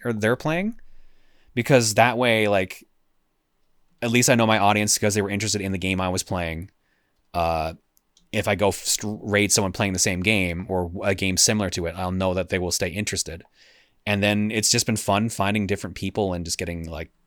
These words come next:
finding out that, like, they're actually, like, entertaining streamers. 'Cause I also watch the retro tag a fair amount, and that's how I've found a bunch of streamers that I watch on the regular. Uh, and then it just, it seemed like, well,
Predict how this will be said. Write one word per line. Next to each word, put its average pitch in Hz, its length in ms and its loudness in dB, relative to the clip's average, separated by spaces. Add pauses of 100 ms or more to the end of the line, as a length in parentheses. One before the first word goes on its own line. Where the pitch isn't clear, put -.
(240)
finding 90 320 -2
out 87 80 -4
that, 92 80 -6
like, 85 100 -8
they're 92 100 -4
actually, 82 380 -6
like, 78 160 -8 (720)
entertaining 87 420 -6
streamers. 87 460 -6 (440)
'Cause 113 120 2
I 135 140 8
also 127 520 6
watch 98 400 4
the 170 80 0
retro 156 320 2
tag 170 380 2 (120)
a 127 80 -2
fair 160 220 2
amount, 160 400 0
and 110 100 -4
that's 117 140 2
how 127 80 4
I've 113 220 2 (200)
found 107 280 2
a 95 40 -2
bunch 101 180 -2
of - 40 -4
streamers 95 260 -2
that 95 80 0
I 90 60 2
watch 87 260 0
on 87 60 -6
the 85 60 -6
regular. 98 440 0 (760)
Uh, 92 360 0
and 95 140 -2
then 98 140 0
it - 20 -4
just, 95 240 -4
it 104 60 -4
seemed 98 180 -2
like, 90 180 -4
well, 120 320 -2